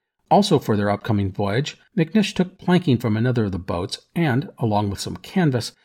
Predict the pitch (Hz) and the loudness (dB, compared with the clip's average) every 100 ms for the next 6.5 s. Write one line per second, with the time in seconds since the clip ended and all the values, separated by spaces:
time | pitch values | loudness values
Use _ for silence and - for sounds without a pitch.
0 | _ _ 127 127 113 117 127 - 127 - | _ _ 0 2 2 2 0 -2 -4 -2
1 | 143 135 107 101 92 80 90 82 - - | 0 0 -2 -6 -6 -8 -6 -6 -10 -10
2 | - 127 90 - _ _ _ _ _ 113 | -2 0 -2 -6 _ _ _ _ _ -4
3 | 101 117 98 90 120 113 - - - 123 | -2 0 0 2 2 2 -2 -10 -2 0
4 | 113 101 95 - 110 - 127 - 117 - | 0 -2 -4 -2 -2 -2 -6 -4 -2 -2
5 | 95 - 117 107 107 90 - 110 - - | -4 -2 -4 -2 -2 -4 -6 -8 -6 -8
6 | - 135 - - 190 | -2 0 0 -4 -8